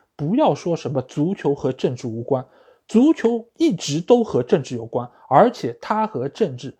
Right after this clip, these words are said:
是强绑定的。只不过到了现在的这样一个社会环境之下，足球更大程度上成了一个娱乐项目，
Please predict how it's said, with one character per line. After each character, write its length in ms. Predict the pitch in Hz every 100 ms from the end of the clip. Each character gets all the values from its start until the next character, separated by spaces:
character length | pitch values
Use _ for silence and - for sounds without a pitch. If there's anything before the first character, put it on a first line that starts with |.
| _
是 300 | - - 123 -
强 320 | - 127 156
绑 220 | 165 117
定 160 | 127 -
的。 80 | - _ _ _ _ _ _ _ _ _
只 200 | - 156
不 160 | 160 214
过 120 | 220 185 -
到 180 | 226
了 140 | 151 135
现 440 | - - 269 156
在 200 | 143 160
的 100 | 135
这 160 | 123 165
样 200 | 135 113
一 80 | 113
个 120 | 135
社 240 | - 170 123
会 160 | 127
环 280 | 113 120 123
境 200 | 175 147
之 180 | - 170
下， 240 | 175 143 - _ _ _ _
足 200 | - 214
球 160 | 254 196
更 240 | - 330
大 120 | 254
程 160 | 156 151
度 120 | 202
上 120 | 208 -
成 200 | 147 165
了 80 | 185
一 80 |
个 100 | 196
娱 180 | 185 135
乐 80 | 247
项 240 | - 120
目， 100 | 110